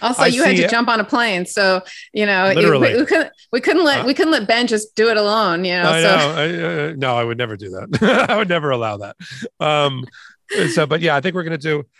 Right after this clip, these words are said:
Speaker 2: a Supreme Court wrap. Speaking of wraps, let's end the episode with, um,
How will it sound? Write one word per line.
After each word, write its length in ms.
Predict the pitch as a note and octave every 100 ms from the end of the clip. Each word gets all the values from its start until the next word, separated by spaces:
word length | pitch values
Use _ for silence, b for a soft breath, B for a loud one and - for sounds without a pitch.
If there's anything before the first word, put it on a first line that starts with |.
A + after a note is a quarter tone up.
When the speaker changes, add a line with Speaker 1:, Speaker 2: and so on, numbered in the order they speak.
| b _
Speaker 2:
a 80 | D#3
Supreme 340 | - D3 D#3+
Court 300 | D3 D3+ C#3+
wrap. 260 | C#3+ B2+ A2
Speaking 340 | - A#3 B3+
of 140 | F3+ B2+
wraps, 480 | B2 A2+ - - -
let's 220 | D#3 -
end 340 | E3+ E3 E3+
the 160 | D#3 C3
episode 580 | A#2+ B2+ - A#2 A2+ C3 _ _ _ _ _ _
with, 320 | C#3+ C3 -
um, 540 | D3+ C3+ B2 A#2+ G#2+